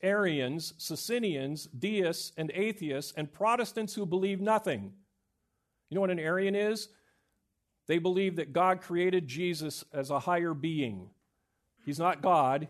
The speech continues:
He's somewhere between us and, and God. Socinians just believe Jesus was a man. Deists, atheists, and Protestants who believe nothing. He's talking about them. And then he says,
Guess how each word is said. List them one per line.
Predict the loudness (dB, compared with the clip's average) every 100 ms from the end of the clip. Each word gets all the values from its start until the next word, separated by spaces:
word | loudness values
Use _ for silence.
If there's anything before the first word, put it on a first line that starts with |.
| -8
He's | -6
somewhere | -4 -2 -2
between | -2 -4 -4 -2
us | 0 0 -2
and, | -4 -6 -4
and | -4 -4 -2
God. | 0 2 0 -2 -6 _ -20 _ _ -12
Socinians | -4 -2 0 0 0 0
just | -2 -4 -2
believe | 0 0 -2 -14 _ _ -12
Jesus | -4 -4 -4 -6
was | -4 -2
a |
man. | 0 0 0 -4 -8 _ _ _ _ _ -4
Deists, | -2 2 4 2 0 -2
atheists, | 0 0 0 -2 -2 -2 -6 -4
and | -4 0
Protestants | 2 2 2 -4 -4
who | -2
believe | 0 0 2
nothing. | 2 2 0 -4 -8 -8
He's | -6
talking | -2 -2 0
about | 0 0 2
them. | 2 2
And | 0 -2
then | 0
he | -2
says, | 0 4 4 2